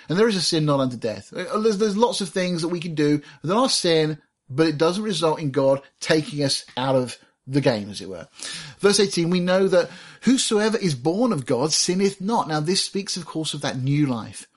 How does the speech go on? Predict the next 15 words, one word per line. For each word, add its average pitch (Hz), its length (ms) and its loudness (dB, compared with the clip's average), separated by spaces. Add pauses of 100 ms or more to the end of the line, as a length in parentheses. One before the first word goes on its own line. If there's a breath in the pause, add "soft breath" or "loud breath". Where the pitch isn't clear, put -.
(240 loud breath)
But 160 160 2
he 202 240 0
that 185 140 0
is 160 120 2
begotten 180 600 0
or 113 80 -4
born 196 360 0
of 233 120 -2
God 143 300 2 (340 loud breath)
keeps - 460 0
himself, 123 680 -2 (300)
and 127 160 0
that 127 180 -6
wicked 208 480 -4 (140 soft breath)
one 147 340 0